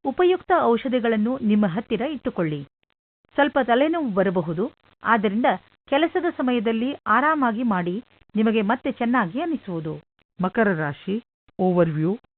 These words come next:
Speaker 1: ಇಂದು ನೀವು ಯಾವುದಾದರೂ ಶಾಂತವಾದ ಜಾಗದಲ್ಲಿ ಮೆಡಿಟೇಷನ್ ಮಾಡಿ. ನೀವು ತುಂಬ ಸಮಯದಿಂದ ಕಠಿಣ ಪರಿಶ್ರಮ ಪಡುತ್ತಿದ್ದೀರಿ. ಈ ಬ್ರೇಕ್ ನಿಮಗೆ ತುಂಬ ಚೆನ್ನಾಗಿ ಇರುತ್ತದೆ. ಮೆಡಿಟೇಷನ್ನಿಂದ ನೀವು ನಿಮ್ಮನ್ನು ನಕಾರಾತ್ಮಕತೆಯಿಂದ ದೂರವಿರಿಸಬಲ್ಲಿರಿ.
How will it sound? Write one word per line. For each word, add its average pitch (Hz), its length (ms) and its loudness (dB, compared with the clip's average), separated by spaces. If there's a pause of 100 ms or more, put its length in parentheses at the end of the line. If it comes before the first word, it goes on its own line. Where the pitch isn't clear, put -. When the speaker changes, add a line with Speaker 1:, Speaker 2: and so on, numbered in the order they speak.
Speaker 1:
ಇಂದು 403 300 -6
ನೀವು 349 340 -6 (100)
ಯಾವುದಾದರೂ 285 720 -4 (340)
ಶಾಂತವಾದ 339 520 -4
ಜಾಗದಲ್ಲಿ 254 520 -4
ಮೆಡಿಟೇಷನ್ 240 580 -6
ಮಾಡಿ. 156 280 -6 (560)
ನೀವು 240 300 -2
ತುಂಬ 339 280 -6
ಸಮಯದಿಂದ 294 520 -4 (360)
ಕಠಿಣ 359 360 -6
ಪರಿಶ್ರಮ 254 440 -6
ಪಡುತ್ತಿದ್ದೀರಿ. 175 680 -6 (460)
ಈ 381 180 -2
ಬ್ರೇಕ್ 339 280 -6
ನಿಮಗೆ 233 360 -4
ತುಂಬ 330 320 -6
ಚೆನ್ನಾಗಿ 294 420 -6
ಇರುತ್ತದೆ. 165 460 -6 (560)
ಮೆಡಿಟೇಷನ್ನಿಂದ 294 800 -4 (160)
ನೀವು 240 260 -2
ನಿಮ್ಮನ್ನು 233 500 -4 (280)
ನಕಾರಾತ್ಮಕತೆಯಿಂದ 277 920 -4 (180)
ದೂರವಿರಿಸಬಲ್ಲಿರಿ. 240 840 -4